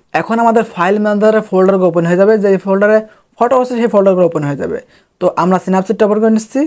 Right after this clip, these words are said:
তো এখান থেকে আমরা ফটোটা ওপেন করে নিচ্ছি। এখন এই ফটোটা আমরা যতটুকু রাখবো থাম্বনেলের মধ্যে, আমরা অটোকে রেখে আমরা সিলেক্ট করে দিচ্ছি। তো এখন টিক মার্ক করে দিচ্ছি। দেখতে পাচ্ছেন আমি এই বরাবর রাখলাম। তো আপনি চাইলে আরও বড় করে দিতে পারেন, আপনার ফটোটা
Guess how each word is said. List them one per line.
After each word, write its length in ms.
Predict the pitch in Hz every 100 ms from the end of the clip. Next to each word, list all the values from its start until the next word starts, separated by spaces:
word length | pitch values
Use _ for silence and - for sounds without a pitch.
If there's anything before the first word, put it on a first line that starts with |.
| 320
তো 60 | - 240
এখান 120 | 240
থেকে 100 | 247 233
আমরা 120 | 208
ফটোটা 220 | 190 202 233
ওপেন 160 | 180 165
করে 140 | 156
নিচ্ছি। 340 | 160 156 - - - _ -
এখন 280 | 151 - 185
এই 80 |
ফটোটা 300 | 185 175 196 208
আমরা 100 | 202
যতটুকু 240 | 175 196 196
রাখবো 280 | 170 175
থাম্বনেলের 400 | 202 175 180 202
মধ্যে, 260 | 196 185 233 - - _ -
আমরা 260 | 170 190 -
অটোকে 360 | 180 214 247
রেখে 160 | 208 196
আমরা 160 | 190 202
সিলেক্ট 240 | 196 160
করে 100 | 165
দিচ্ছি। 200 | 156 - _ _ _ _ _ _ _ _ _ _ _ _ _ _ _ _ _ _ _ _ _ _ -
তো 60 | 160
এখন 160 | 185 175
টিক 140 | 190
মার্ক 120 | 202
করে 100 | 196
দিচ্ছি। 320 | 196 196 - 254 294 _ _ -
দেখতে 140 | 214
পাচ্ছেন 220 | 254 254 233
আমি 240 | 208 220 -
এই 180 | 196
বরাবর 360 | 196 185 180 170
রাখলাম। 420 | 160 147 180 208
তো 200 | 208 202 -
আপনি 320 | 175 - 196
চাইলে 260 | 190 185 185
আরও 240 | - 175 185
বড় 280 | 165 170
করে 140 | 170 175
দিতে 160 | 165
পারেন, 300 | 165 165 175 170
আপনার 380 | 156 180 185 175
ফটোটা 460 | 185 185 180 185